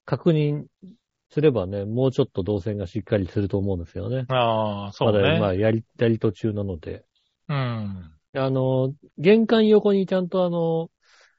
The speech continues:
Speaker 1: ね、あの、土間収納みたいのがあるんで、そこに全部引っ掛ければ済むことなんですけど。
Speaker 2: はいはいはい。
Speaker 1: まだどうも癖で荷物をさ、自分の部屋まで持ってったりなんかしてさ。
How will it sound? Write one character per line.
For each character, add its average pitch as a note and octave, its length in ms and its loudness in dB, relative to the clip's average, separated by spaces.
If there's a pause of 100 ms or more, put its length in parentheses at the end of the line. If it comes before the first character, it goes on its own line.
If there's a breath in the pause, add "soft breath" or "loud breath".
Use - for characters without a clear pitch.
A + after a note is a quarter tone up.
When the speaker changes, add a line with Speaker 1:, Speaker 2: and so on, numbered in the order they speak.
(160)
Speaker 1:
ね、 C#3 180 0
あ A2 120 -2
の、 A2 160 -2
土 C3+ 120 4
間 F#3+ 140 4
収 G#3+ 200 4
納 B2 140 0
み G2 100 -8
た G#2 80 -6
い G2 40 -4
の G2 100 -6
が G#2+ 100 0
あ A2+ 40 2
る G#2+ 100 -2
ん G2 80 -8
で、 A2 80 -4
そ D3 120 -2
こ D#3+ 120 0
に D3 460 -4
全 D3+ 180 2
部 A2 80 -2
引 - 40 -4
っ A#2+ 160 -8
掛 D3+ 140 0
け D3 80 4
れ B2 60 6
ば F#2 200 -6 (120)
済 - 100 -12
む A2 60 -6
こ - 120 -10
と F2+ 100 -10
な F2+ 80 -10
ん F2 40 -12
で F2 100 -12
す - 60 -20
け F2+ 100 -8
ど。 F#2+ 220 -10
Speaker 2:
は C3+ 160 0
い A#2 40 -2
は A#2 120 -10
い G#2+ 40 -6
は F#2 360 -14
い。 - 120 -14
Speaker 1:
ま A3+ 80 6
だ F#3+ 100 8
ど D#3+ 80 8
う - 20 6
も C3 100 6
癖 - 260 4
で D3 120 8
荷 E3+ 120 6
物 C#3 280 6
を G2 100 2
さ、 G#2+ 140 -2
自 A2 140 0
分 C#3 120 2
の C3+ 100 2
部 A#2 60 0
屋 C#3 120 4
ま A#2 100 2
で G2+ 60 -2
持 G2 140 -4
っ G2 40 -6
て - 120 -2
っ - 40 -6
た - 80 -6
り F#2+ 80 -4
な F#2 80 -10
ん F2 60 -14
か F#2 80 -12
し - 80 -18
て G2 80 -14
さ。 F#2 260 -12